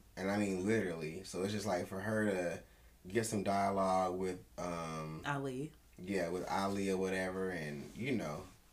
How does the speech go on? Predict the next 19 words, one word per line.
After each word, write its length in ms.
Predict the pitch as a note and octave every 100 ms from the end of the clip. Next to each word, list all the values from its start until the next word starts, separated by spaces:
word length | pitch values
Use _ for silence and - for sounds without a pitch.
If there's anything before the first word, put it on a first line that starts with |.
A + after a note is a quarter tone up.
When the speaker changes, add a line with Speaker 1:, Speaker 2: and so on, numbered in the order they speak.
| -
Speaker 1:
kinda 260 | - A2+ G2+
just, 380 | G#2+ G#2 - - -
you 160 | - F3+
know, 300 | A2 G#2 G2+ - - - A2
get 180 | C3 D3
her 100 | C#3
perspective 500 | B2 - A#2 - F#2
and 160 | F#2+ G2
let 100 | G#2
her 160 | A2
know, 120 | G2+ G2
Speaker 2:
Mm-hmm. 100 | F#2+
Speaker 1:
like, 160 | F#2
you 120 | G#2
know, 100 | F#2
it 120 | F#2+ G#2
is 160 | G#2+
okay 260 | G2 - F#2
to 100 | E2+